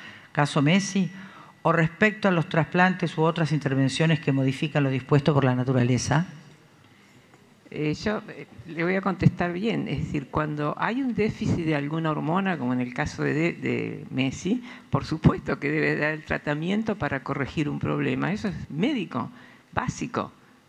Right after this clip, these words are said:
Speaker 2: No hay ningún inconveniente. Uno no está interfiriendo con la naturaleza. Está ayudando a un desarrollo por un déficit de, de esta persona o de este chico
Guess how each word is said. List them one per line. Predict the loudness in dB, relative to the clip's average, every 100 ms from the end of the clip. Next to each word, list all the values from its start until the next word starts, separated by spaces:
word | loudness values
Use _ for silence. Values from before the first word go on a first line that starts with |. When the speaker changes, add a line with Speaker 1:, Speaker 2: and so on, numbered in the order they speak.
| _ _ -6
Speaker 2:
No | -4
hay |
ningún | -2 -2 0
inconveniente. | -2 -2 -4 -2 0 0 -4 -4
Uno | -2 0 0
no | 0
está | -2 -2
interfiriendo | -2 -4 -6 -6 -2 0 2 0 0 -2
con | -2
la | -2
naturaleza. | -2 -2 -2 -2 -2 -6 -6 -10 -10 -14 -20 -20 -14 -4
Está | -4 -2 -2 -2 -2
ayudando | -4 0 0 2 0 -2 -2
a | -2
un | -4
desarrollo | -6 -4 -2 0 -2 -2 -4 -4 -6 -14 -10 0
por | 2 0 -2
un | -2 0
déficit | 0 0 0 0 -2 -4 -16 -20 _ _
de, | 0 0 -2 -4
de | -2
esta | -2 -4
persona | -4 -4 0 -2 0 -4
o |
de | -6
este | -6 -6
chico | -2 -2 0 -2